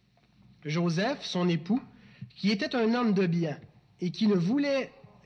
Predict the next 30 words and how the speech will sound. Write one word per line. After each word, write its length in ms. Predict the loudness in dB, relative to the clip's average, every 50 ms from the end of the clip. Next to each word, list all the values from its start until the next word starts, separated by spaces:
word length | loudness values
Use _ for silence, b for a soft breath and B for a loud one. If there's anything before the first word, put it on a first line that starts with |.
| -6
et 140 | -4 -4 -4
qui 340 | -2 0 2 2 2 0 -2 -4 -2
ne 160 | 0 2 2
voulait 400 | 4 4 2 2 2 0 -2 -4 -10 -20 -20 _ _ _ _
pas 140 | -4 -2 0
la 120 | 0 0 0
diffamer, 640 | 0 0 0 -2 0 0 0 0 2 0 -2 -2 B B B B B B
se 140 | -6 -4 -4
proposa 640 | -2 -2 -2 -2 0 0 0 2 2 2 2 2
de 120 | 2 2 2
rompre 520 | 2 0 0 0 0 0 -2 -4 -4 -6
secrètement 720 | -4 -4 -6 -6 -4 -2 -4 -2 0 0 0 0 -2 -4 -4 -4
avec 340 | -2 -2 0 -2 -2 -4
elle. 300 | -6 -6 -6 -8 -10 -14 -16 -20 -20 -20 -20 -20 -20 _ -20 _ B B B B B B -12 _
Comme 200 | -4 -2 0 2
il 160 | 4 4 4
y 80 | 4
pensait, 640 | 2 0 0 -2 -2 -4 -4 -6 -4 -4 -6 -6 -10 -18 _ -20 -20 _ _ _
voici 680 | -6 -2 -2 0 -2 -2 -4 -2 0 0 2 0 0 -4 -8 -6
un 280 | -4 -2 0 2 2 2
ange 420 | 0 0 0 0 -2 -2 -2 -2
du 140 | -2 -2 -4
Seigneur 480 | -4 -2 0 0 2 2 2 2 0 0
lui 180 | -2 -2 -4 -6 -8
apparut 500 | -6 -4 -4 -2 -2 0 0 0 0 -2
en 200 | -4 -4 -4 -6
songe 600 | -6 -6 -4 -4 -4 -4 -6 -6 -8 -10 -12 -14 b b b b b b b b -2
et 180 | 0 0 2
dit, « 400 | 2 0 2 2 2 2 2 -2 -6 -16 -20 _ _ _ _ _ _ _ _ _ -2
Joseph, 580 | 0 2 2 2 2 2 0 -2 -2 -4 -6